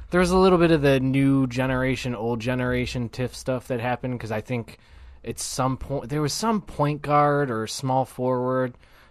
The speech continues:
who was a white guy, and you looked at him and be like, "Yeah, no, this guy would have no chance in today's M-," he was a kind of a legendary player, though. Um,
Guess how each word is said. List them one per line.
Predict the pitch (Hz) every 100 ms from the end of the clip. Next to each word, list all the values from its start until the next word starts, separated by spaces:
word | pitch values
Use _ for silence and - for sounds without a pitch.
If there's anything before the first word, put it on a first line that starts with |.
| _
who | 160
was | 156 135
a |
white | 117 123 123
guy, | 120 123
and | 120
you | 113
looked | 117 127
at |
him | 120
and | 117
be | 113
like, | 110 147
"Yeah, | 139 107
no, | 113
this | 110 117
guy | 127 123
would | 110
have | 95 104
no | 107 110 107
chance | - 110 107 -
in |
today's | 107 104 104 107
M-," | 107
he | - 131
was | 131
a | 131 113 - -
kind | - 185
of | 135
a |
legendary | 101 123 117 113 110 107
player, | 95 113 104 95
though. | 95 90 90 - - - -
Um, | 104 104 95 98